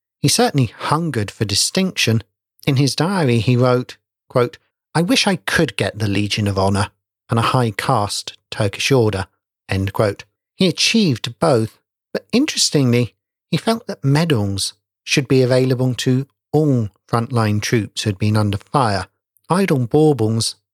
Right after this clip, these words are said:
were not what he strived for. He clearly earned his general's rank on merit, and is a good illustration of how commissions were supposed to work well. Officers were expected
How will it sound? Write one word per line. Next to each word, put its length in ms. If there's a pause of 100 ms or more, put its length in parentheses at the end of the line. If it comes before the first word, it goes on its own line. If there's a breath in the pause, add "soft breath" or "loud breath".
(140)
were 120
not 360
what 120
he 100
strived 500
for. 360 (340)
He 140
clearly 680
earned 540 (400)
his 180
general's 520
rank 420
on 320
merit, 520 (260)
and 120
is 220
a 80 (160)
good 160
illustration 840 (500)
of 60
how 140
commissions 640
were 60
supposed 720
to 60
work 400
well. 360 (420)
Officers 560 (220)
were 420
expected 960